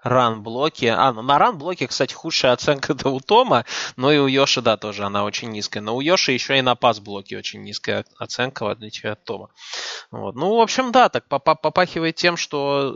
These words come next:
Зак Том постепенно рвется, в общем-то, в основной состав, даже при здоровом Бахтиаре, даже если мы решим ш-, каким-то образом придумаем, как его удержать в составе. Тут, конечно, самое печальное, и, и это, понятно, что это приятная проблема, к-, вроде как,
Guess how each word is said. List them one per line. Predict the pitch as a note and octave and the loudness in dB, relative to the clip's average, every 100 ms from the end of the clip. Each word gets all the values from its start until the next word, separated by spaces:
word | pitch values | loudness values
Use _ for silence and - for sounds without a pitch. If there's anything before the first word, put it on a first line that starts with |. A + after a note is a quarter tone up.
| - | -4
Зак | B2+ C3+ - | 0 0 0
Том | D3 C#3+ C#3 - | 0 0 -2 -8
постепенно | C3 - A#2 - B2+ B2+ A#2+ A2+ A2+ A2+ | -8 -6 -6 0 0 2 0 0 -2 -2
рвется, | B2 B2+ A2 - G#2+ | 0 0 0 -2 -4
в | |
общем-то, | G#2+ - G#2 A2+ | -6 -10 -12 -10
в | G#2+ | -8
основной | - A2+ A2+ | -6 -6 -4
состав, | - G#2+ - A2+ - - - - | -4 -2 2 0 0 -14 -18 -16
даже | B2+ A2+ A#2+ A2+ A2+ G#2+ | -4 2 2 2 -4 -4
при | A#2+ | -6
здоровом | A2+ A2 A#2 A#2+ A#2 | -2 0 2 0 -2
Бахтиаре, | A#2 - B2 A#2+ A2 | -6 0 0 2 2
даже | A#2 A#2 A2 | 4 4 2
если | G#2+ G#2 - | 0 0 -2
мы | G#2 G#2 | -6 -4
решим | G2+ - A2 G2+ G2 - | -4 -4 -4 -6 -12 -12
ш-, | - - - | -12 -12 -6
каким-то | A2+ - A2+ A#2+ | -4 -4 -2 0
образом | A2+ A2 G#2+ | 0 -2 -4
придумаем, | G#2 A#2 A2+ A2 G#2+ | -6 -6 -4 -4 -4
как | G2+ G#2 - | -2 -4 -4
его | G#2 G#2 G#2 G2+ G#2 G#2+ - | -10 -6 -6 -6 -10 -12 -16
удержать | - A2+ A#2+ A#2+ | -10 -4 -2 -2
в | |
составе. | - - A#3+ C#4+ D3 | -2 2 2 2 -2
Тут, | D#3 - | -12 -8
конечно, | - E3+ - | 0 2 2
самое | D#3 G3 F3+ | 0 0 0
печальное, | - - - B3 E4 E3+ B2+ | -4 -4 0 0 2 2 2
и, | B2 | 0
и | - C#3 - | -4 -6 0
это, | C#3+ | 0
понятно, | - F3+ - | 2 0 -2
что | C3+ | -12
это | - | -4
приятная | D3 E3+ A3 C3 B2+ | 2 4 4 2 -2
проблема, | C3+ C#3 F3 C#4 A3+ C3 | 0 2 2 2 2 -2
к-, | - - | -8 -16
вроде | - B2 B2 A#2 | -8 0 0 0
как, | - A2 | -2 -2